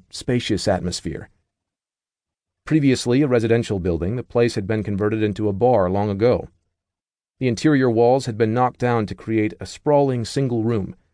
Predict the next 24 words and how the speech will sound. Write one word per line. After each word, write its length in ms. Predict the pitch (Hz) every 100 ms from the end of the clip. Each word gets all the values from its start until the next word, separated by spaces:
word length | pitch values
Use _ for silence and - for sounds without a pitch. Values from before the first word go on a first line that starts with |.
| _ -
complete 400 | 92 123 117 -
with 160 | 110
a 60 | 92
dozen 380 | 123 120 113 104
tables 440 | 123 120 90 80
and 120 | 78
an 60 | 80
enormous 580 | 87 110 113 110 - -
oak 180 | 117 113 -
countertop 580 | 127 113 90 90 87 95
at 80 |
one 180 | 98 98
end. 300 | 98 87 - _ _ _ _ _ _ _ _ _ _ _ -
Hundreds 360 | 160 147 147 127
of 120 | 104
bottles 340 | 127 131 117
of 80 | 110
alcohol 520 | 113 113 85 85 80
lined 300 | 85 92 92
the 60 | 92
walls 340 | 98 95 87
behind 380 | 87 87 98 92
the 60 | 87
bar, 420 | 101 95 87